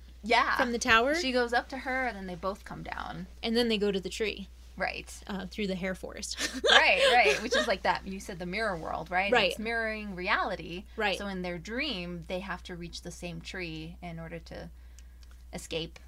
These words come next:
Speaker 2: Yeah.
Speaker 1: basically.
Speaker 2: By, by putting the destiny back to the tree in the dream world, they're restoring the tree.
Speaker 1: In the real world.
Speaker 2: Which a lot, which is cool. There's a lot of, like, lore that's mentioned in the story about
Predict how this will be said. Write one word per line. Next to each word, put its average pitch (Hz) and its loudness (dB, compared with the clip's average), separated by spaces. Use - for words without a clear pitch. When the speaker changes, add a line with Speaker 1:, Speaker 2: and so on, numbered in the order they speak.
Speaker 2:
Yeah. 202 2
Speaker 1:
basically. 180 -8
Speaker 2:
By, 185 0
by 190 -2
putting 226 2
the 208 2
destiny 196 -2
back 180 -2
to - -8
the 175 -6
tree 202 0
in 196 -2
the 185 0
dream 170 -4
world, 170 -10
they're 190 -2
restoring 185 0
the 170 -8
tree. - -8
Speaker 1:
In 175 -12
the 170 -10
real 185 -8
world. - -10
Speaker 2:
Which - -4
a - -8
lot, 185 -2
which 269 2
is 339 4
cool. 415 10
There's 233 6
a 262 4
lot 254 4
of, 233 0
like, 226 4
lore 208 4
that's 196 0
mentioned 196 0
in 233 2
the 214 0
story 190 0
about 180 -4